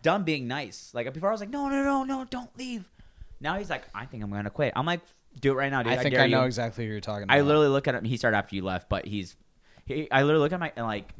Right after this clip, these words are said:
Speaker 1: I go, like, "Do it, bro. Do it. Like,
Speaker 2: <laughs> Bet
Speaker 1: just
Speaker 2: you won't.
Speaker 1: do it." Like,
Speaker 2: Bet
Speaker 1: and
Speaker 2: you won't.
Speaker 1: yeah, like, I'm almost enticing him. So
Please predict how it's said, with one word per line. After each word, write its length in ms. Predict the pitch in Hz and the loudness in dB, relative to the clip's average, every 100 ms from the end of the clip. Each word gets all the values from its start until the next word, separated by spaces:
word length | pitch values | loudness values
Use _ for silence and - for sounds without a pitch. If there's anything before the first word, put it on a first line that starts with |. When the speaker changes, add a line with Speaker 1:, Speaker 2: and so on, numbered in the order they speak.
| 110 | -4
Speaker 1:
I 40 | |
go, 180 | 110 107 | 0 0
like, 200 | 92 87 - | 0 -6 -12
"Do 160 | - 92 | -10 -8
it, 160 | 87 - | -10 -12
bro. 240 | 67 73 - _ _ _ _ _ _ _ - | -14 -14 -18 _ _ _ _ _ _ _ 2
Do 240 | 147 127 | 4 4
it. 200 | 98 76 _ _ | 0 -6 _ _
Like, 360 | 185 185 180 - | -4 -2 -4 -4
Speaker 2:
<laughs> 0 | |
Bet 180 | 180 - _ - - | -8 -8 _ -20 -8
Speaker 1:
just 240 | 131 120 | -6 -4
Speaker 2:
you 60 | 131 | 0
won't. 160 | 123 190 | 6 8
Speaker 1:
do 240 | 156 135 110 | 8 6 0
it." 220 | 90 - | -4 -6
Like, 260 | 98 92 - - - - 107 | -6 -6 -8 -18 -20 -16 -12
Speaker 2:
Bet 100 | 110 | -8
Speaker 1:
and 80 | 131 | -8
Speaker 2:
you 60 | 110 | -8
won't. 240 | 135 131 _ _ _ _ _ _ _ _ _ | -12 -16 _ _ _ _ _ _ _ _ _
Speaker 1:
yeah, 300 | 135 190 285 | -2 0 2
like, 160 | 120 120 | 4 6
I'm 140 | 147 | 6
almost 220 | 175 190 180 | 4 2 -2
enticing 360 | 151 151 165 | 0 0 0
him. 140 | 101 87 | -6 -6
So 460 | - - 214 139 | -4 6 6 6